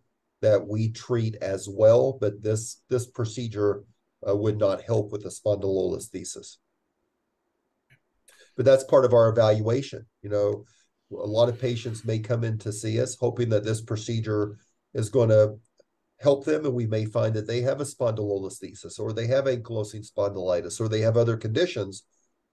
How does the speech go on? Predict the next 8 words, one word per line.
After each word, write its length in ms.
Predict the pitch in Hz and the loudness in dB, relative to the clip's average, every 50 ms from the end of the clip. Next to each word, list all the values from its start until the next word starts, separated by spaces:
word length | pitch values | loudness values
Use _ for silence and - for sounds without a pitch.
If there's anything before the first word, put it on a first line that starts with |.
| _ _ _ - | _ _ _ -2
that 80 | 127 | 0
are 80 | 123 123 | 0 0
very 280 | 110 123 151 170 156 127 | 2 2 4 4 2 2
treatable. 560 | - - 180 185 - - - - 104 - - _ _ _ _ _ - | 0 0 0 0 2 0 -2 -4 -8 -12 -14 _ _ _ _ _ -12
And 100 | 104 101 | -8 -6
it, 160 | 101 101 98 - | -6 -6 -6 -8
it's 240 | - 95 - - 123 | -12 -14 -14 -6 0
really 480 | 131 131 131 123 120 113 110 104 - | 0 2 2 2 0 -2 -4 -8 -10